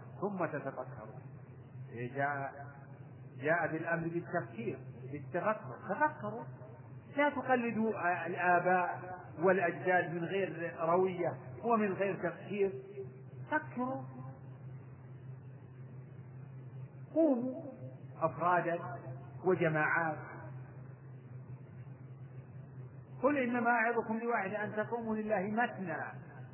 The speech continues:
وفرادا ثم تتفكروا". فكروا في هذا الرسول الذي جاءكم، هل هو كما تقولون إنه مجنون؟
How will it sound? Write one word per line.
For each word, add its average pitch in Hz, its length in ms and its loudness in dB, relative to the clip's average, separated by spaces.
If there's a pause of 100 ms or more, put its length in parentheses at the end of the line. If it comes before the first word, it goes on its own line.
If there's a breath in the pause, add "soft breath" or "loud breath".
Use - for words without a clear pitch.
(100)
وفرادا 165 800 2 (500)
ثم 320 280 0
تتفكروا". - 720 -2 (840)
فكروا 254 500 6
في 226 460 -2 (640)
هذا 240 240 10
الرسول 202 380 2
الذي 175 320 2
جاءكم، 165 480 -4 (680)
هل 277 160 4
هو 226 180 4
كما 196 200 2
تقولون 175 400 -2
إنه 147 180 -4
مجنون؟ 147 460 -2